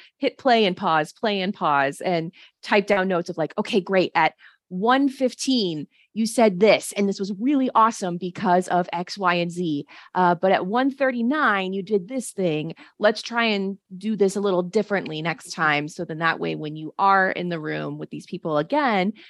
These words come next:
Speaker 1: this is what you can do differently." So I
Speaker 2: Mm-hmm.
Speaker 1: really try to give that outsider eye perspective because that, um, active learning process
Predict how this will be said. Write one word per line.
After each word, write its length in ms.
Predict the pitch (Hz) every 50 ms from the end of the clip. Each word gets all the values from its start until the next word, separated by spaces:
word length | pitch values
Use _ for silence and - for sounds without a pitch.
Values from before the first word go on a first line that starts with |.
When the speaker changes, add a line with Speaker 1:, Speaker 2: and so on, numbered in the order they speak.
| - _ _ _
Speaker 1:
this 280 | - 175 170 208 202 208
is 100 | 196 185
what 140 | 190 160 147
you 80 | 151
can 100 | - 202
do 140 | 165 151 151
differently." 680 | 151 - 170 156 - - 143 117 - - 82 95 - - _ _ _ _ -
So 180 | - 202 226
I 60 | 220 214
Speaker 2:
Mm-hmm. 80 | 202 247
Speaker 1:
really 160 | 262 285 269
try 180 | 254 - 262
to 100 | 220 208
give 340 | 190 160 - 202 202 202 175
that 200 | 170 170 156 -
outsider 580 | - 185 190 190 - - 202 180 180 170 175 - -
eye 200 | 165 160 165 175 -
perspective 760 | - 175 170 - - - 160 160 - _ - 254 262 277 277 254 233 -
because 440 | 208 190 - - 208 185 180 180 -
that, 300 | - 175 165 165 - -
um, 400 | - 175 160 151 147 143 151 180 - _ _ _ _ _ _ _ _ _ _ _ _ _ _ _ _ _ -
active 360 | 208 220 220 - - 220 180
learning 420 | 180 170 185 170 170 165 185 226 240
process 640 | - 247 233 233 254 - - 294 285 302 294 -